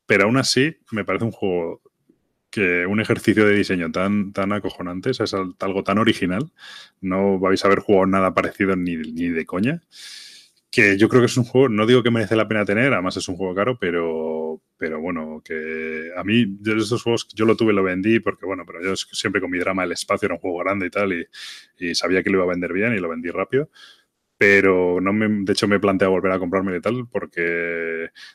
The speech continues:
estos juegos que dices, vale, no es un juego perfecto, pero, pero ole tus narices y, y mola, ¿sabes?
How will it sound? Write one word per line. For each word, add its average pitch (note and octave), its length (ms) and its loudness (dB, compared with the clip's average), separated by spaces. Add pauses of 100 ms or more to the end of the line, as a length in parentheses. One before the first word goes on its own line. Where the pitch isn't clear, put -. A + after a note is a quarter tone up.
estos A2+ 240 2
juegos C3 180 6
que - 80 2
dices, F#2+ 180 0
vale, F2+ 180 0
no G2+ 80 0
es - 80 -4
un A2 80 -2
juego G#2 200 -2
perfecto, A2+ 520 -8
pero, E2 500 -6 (100)
pero D#2+ 840 -6
ole F#2+ 160 0
tus F2+ 180 -8
narices F#2+ 420 -6
y, E2 220 -8 (480)
y F2+ 40 -2
mola, E2+ 340 -2
¿sabes? - 380 -10